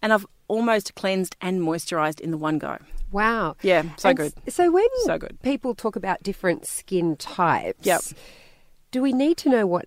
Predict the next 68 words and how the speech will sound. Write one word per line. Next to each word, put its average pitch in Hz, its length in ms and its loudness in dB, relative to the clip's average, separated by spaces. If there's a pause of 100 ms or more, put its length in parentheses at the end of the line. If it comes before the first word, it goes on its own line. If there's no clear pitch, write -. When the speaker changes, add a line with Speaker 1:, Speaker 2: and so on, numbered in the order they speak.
(140)
Speaker 2:
our, 160 240 -2
what - 260 -6
skin 175 380 0
type - 340 -4
we 170 160 -4
are 143 180 -2
before 151 320 -4
we 151 120 0
go 143 220 -2
and 139 200 -2
search? - 400 -2
'Cause 175 180 -6
you, 190 200 -2
you 202 120 0
do 208 180 2
outline 160 360 2
in 147 120 2
your 143 120 -2
book, 156 240 -2
Speaker 1:
Mm. 196 260 -2 (140)
Speaker 2:
um, 160 380 0
different 170 520 -2 (440)
things 180 320 2
to 170 100 -2
look 190 260 2
for 151 280 2
in 131 180 0
Speaker 1:
Yeah, 233 140 8
Speaker 2:
products. 165 100 4
Speaker 1:
that's - 180 -6
right. 165 60 2
Speaker 2:
You 175 60 4
don't 202 200 4
say 180 200 2
names, 151 360 0
but - 120 -6
you 165 80 -4
say 165 160 -2
what 160 220 2
you 160 60 -4
can 160 300 0
look 254 180 2
for. - 460 -4
Speaker 1:
Yeah, 226 140 4
that's 160 240 -6
right. - 100 -6
Speaker 2:
Do 208 60 0
you 202 140 2
need 220 300 6
to - 120 0
know 320 160 2
what 294 100 -2
kind 294 220 -2
of 269 80 -6
skin 247 340 -2
type 262 300 -4
you 220 100 -2
have 233 360 -2
before 202 340 -2
you 175 100 -4
go 165 240 2
and 156 180 2
look - 140 -4
for - 120 -10
those 147 200 -4
products? - 600 -10
Speaker 1:
You're 285 100 0
probably, 285 800 4